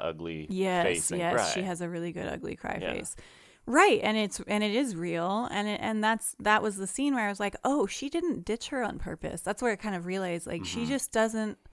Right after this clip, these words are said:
Speaker 2: feel it. She just needs new people, and she needs new experiences, and this person clearly is not, she's not gonna evolve with her in the way that she's
Speaker 1: Right.
Speaker 2: feeling a need to evolve, and I've so been there, and I understand
Speaker 1: But
Speaker 2: that
Speaker 1: she's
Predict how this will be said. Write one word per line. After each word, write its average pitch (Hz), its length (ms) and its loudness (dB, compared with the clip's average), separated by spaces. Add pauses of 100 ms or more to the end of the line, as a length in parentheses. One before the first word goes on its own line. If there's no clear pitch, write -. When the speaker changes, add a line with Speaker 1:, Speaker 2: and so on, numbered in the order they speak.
Speaker 2:
feel 269 440 0
it. - 260 0
She - 220 -10
just 226 580 -2 (280)
needs 214 360 -2
new 214 120 0
people, 208 520 -2
and 175 140 -2
she 180 160 -6
needs 190 420 -4
new 190 560 -2 (280)
experiences, 277 580 0
and 208 140 2
this 233 180 4
person 262 440 0
clearly 226 460 -4
is 190 140 -6
not, 180 400 0 (260)
she's 220 200 -4
not 233 180 6
gonna 220 140 0
evolve 175 440 2
with 160 200 0
her 156 200 -4
in 170 160 -2
the 170 100 0
way 160 140 -2
that 160 160 -2
she's 156 300 -6 (340)
Speaker 1:
Right. 80 300 0
Speaker 2:
feeling 240 400 4
a - 40 2
need 185 280 -2
to 190 100 -4
evolve, 202 560 0
and 180 100 -2
I've 180 220 0
so 247 540 4
been 220 260 0
there, 180 200 -2
and 175 100 -4
I 175 60 -4
understand 185 420 -6
Speaker 1:
But 113 120 4
Speaker 2:
that - 40 -8
Speaker 1:
she's 127 160 0